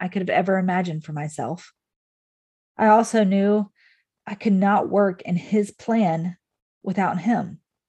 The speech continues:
and the people he would place in my life to help me. As I mentioned before, I love a well thought out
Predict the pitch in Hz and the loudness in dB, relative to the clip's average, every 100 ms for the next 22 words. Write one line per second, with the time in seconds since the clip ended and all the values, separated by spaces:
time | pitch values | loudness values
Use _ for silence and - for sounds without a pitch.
0 | _ _ - 190 185 185 208 185 175 196 | _ _ -6 -2 -2 -2 -6 -2 -4 0
1 | 202 196 - 220 226 175 165 160 151 156 | 0 0 -2 -2 -2 -4 -6 -4 -4 -6
2 | - - 175 196 - 175 - - _ _ | -8 -8 -4 -4 -6 -12 -14 -18 _ _
3 | _ _ _ _ _ - - - 202 226 | _ _ _ _ _ -20 -18 -2 0 4
4 | 214 208 226 202 196 220 208 185 - _ | 4 2 2 0 -2 2 4 4 0 _
5 | _ _ - 202 202 196 185 - 190 190 | _ _ 0 2 6 6 6 2 2 4
6 | 208 - 208 190 170 147 156 - | 4 2 2 4 2 0 -4 -8